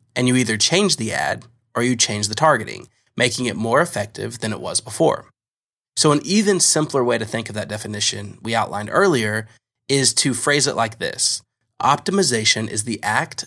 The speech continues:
of making something better. So for most businesses we talk to, the goal for them is to be better each and every day, especially when it comes to their marketing. So we wanted to talk about three mistakes we see when it comes to businesses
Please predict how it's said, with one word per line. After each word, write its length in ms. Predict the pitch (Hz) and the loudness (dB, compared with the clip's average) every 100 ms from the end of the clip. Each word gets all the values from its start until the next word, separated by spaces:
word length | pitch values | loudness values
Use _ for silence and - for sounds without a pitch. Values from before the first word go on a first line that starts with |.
| - | -6
of 160 | 117 | -4
making 420 | 107 107 110 113 113 | -2 -2 -2 -4 -2
something 440 | - 104 104 104 | -2 -4 -6 -8
better. 400 | 101 92 - - _ _ _ _ _ _ _ _ _ _ _ _ - | -4 -4 -4 -16 _ _ _ _ _ _ _ _ _ _ _ _ -2
So 140 | - | 2
for 120 | 165 143 | 2 4
most 300 | 156 165 - | 4 2 2
businesses 560 | 123 123 - 113 107 | 0 2 0 0 -6
we 100 | 110 | -6
talk 380 | 107 - 202 208 | -4 2 2 0
to, 300 | - 113 107 | -4 -4 -4
the 120 | 110 | -6
goal 200 | 110 147 | 0 2
for 140 | 175 135 | 2 -2
them 180 | 123 120 | -2 -2
is 80 | - | -2
to 160 | - | -2
be 120 | 113 | -4
better 360 | 113 127 117 113 - | 0 0 0 -4 -6
each 300 | 143 139 - - | -4 -2 -2 -2
and 100 | 113 | -4
every 200 | 107 104 | -4 0
day, 400 | 123 117 - - _ _ _ - | 0 0 -4 -12 _ _ _ -4
especially 520 | - - 170 - 165 | 0 2 4 2 2
when 140 | 147 123 | 2 0
it 80 | |
comes 240 | - 110 - | -2 -2 -2
to 60 | |
their 120 | - 104 | -2 -4
marketing. 640 | 104 104 98 - - - _ _ - | -4 -6 -8 -12 -14 -18 _ _ -4
So 140 | - | 2
we 100 | 147 | 6
wanted 240 | 180 202 196 | 6 4 2
to 80 | 160 | -2
talk 300 | 127 110 110 | 0 0 0
about 220 | 107 - | -6 -6
three 300 | - 113 156 | -6 -2 0
mistakes 720 | 190 190 - 60 - - - | 2 0 -2 -10 -6 -4 -4
we 160 | 117 127 | -2 2
see 240 | - 123 | 2 2
when 160 | 117 113 | -2 -6
it 120 | - | -4
comes 260 | 120 117 | -2 -2
to 100 | - | -2
businesses 680 | 104 113 117 143 - 160 | -4 -2 0 2 2 2